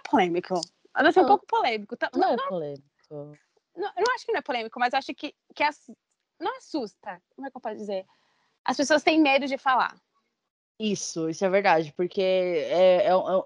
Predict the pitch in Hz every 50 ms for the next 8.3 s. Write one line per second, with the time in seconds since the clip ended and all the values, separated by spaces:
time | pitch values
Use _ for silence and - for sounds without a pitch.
0 | - - 190 202 208 202 233 220 214 220 220 220 - _ 240 226 240 294 330 -
1 | - - - 220 190 202 220 240 208 214 190 175 - 202 208 214 220 233 240 240
2 | 240 233 226 214 208 196 190 180 170 165 - _ _ _ _ _ _ _ _ -
3 | 185 196 196 170 165 175 - - _ _ _ _ - - 208 208 202 - 202 196
4 | 190 170 165 165 185 185 180 175 170 170 - _ _ _ _ _ _ _ _ _
5 | _ _ _ _ _ _ _ _ _ _ _ _ _ _ _ - 214 196 - 294
6 | 381 - 392 415 - 349 285 226 214 196 175 170 165 165 143 139 - - - -
7 | - 165 156 151 - 190 226 262 277 311 269 - - 220 202 175 165 156 151 151
8 | 151 165 160 151 - -